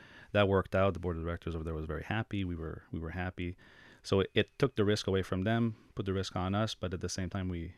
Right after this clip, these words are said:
then kinda gained some freedom there. And our building in Montreal, which we've been in from the very beginning, kinda splits in two, becomes half of it's still <laughs> L S I Seiko, and then we have a company that we called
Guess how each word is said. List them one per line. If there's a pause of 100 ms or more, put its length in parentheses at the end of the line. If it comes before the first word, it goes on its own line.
(100)
then
kinda
gained
some
freedom
there. (500)
And (480)
our
building
in
Montreal,
which
we've
been
in
from
the
very
beginning, (460)
kinda
splits
in
two,
becomes
half
of
it's
still
<laughs>
L
S
I
Seiko, (380)
and
then
we
have
a
company
that
we
called